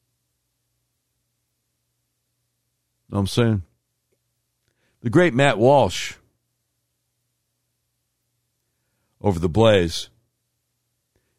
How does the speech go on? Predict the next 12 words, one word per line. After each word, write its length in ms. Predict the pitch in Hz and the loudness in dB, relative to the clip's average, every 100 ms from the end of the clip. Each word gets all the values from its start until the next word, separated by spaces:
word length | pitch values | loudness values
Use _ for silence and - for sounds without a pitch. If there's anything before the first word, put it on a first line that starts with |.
| _ _ _ _ _ | _ _ _ _ _
says, 520 | - 131 120 107 - - _ _ | -4 2 2 2 -2 -10 _ _
"If 160 | - 101 | -6 0
the 100 | 101 | 2
vaccine 540 | 85 143 131 - 151 | 2 0 0 2 2
does 180 | 117 95 | 2 2
not 220 | 120 131 | 2 2
prevent 400 | 107 92 117 120 | 0 2 2 0
transmission, 1080 | - 113 98 80 110 190 143 95 71 71 78 - _ _ _ _ _ - | 0 0 0 0 2 2 2 0 -2 -4 -8 -16 _ _ _ _ _ -2
which 220 | 107 110 | 0 2
it 80 | 90 | 2
does 240 | 95 80 | 0 2
not, 400 | 127 113 57 | 2 0 -4